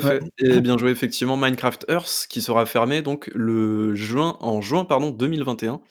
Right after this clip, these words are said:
Speaker 2: Heu, non, pas, heu, pas l'Oculus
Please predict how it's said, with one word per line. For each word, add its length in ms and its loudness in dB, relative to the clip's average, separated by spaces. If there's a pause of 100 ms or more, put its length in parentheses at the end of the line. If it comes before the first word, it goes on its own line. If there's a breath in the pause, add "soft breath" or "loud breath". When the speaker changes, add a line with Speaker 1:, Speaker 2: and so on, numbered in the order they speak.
(680 soft breath)
Speaker 2:
Heu, 800 0 (240)
non, 200 2
pas, 240 4
heu, 440 0
pas 80 2
l'Oculus 300 0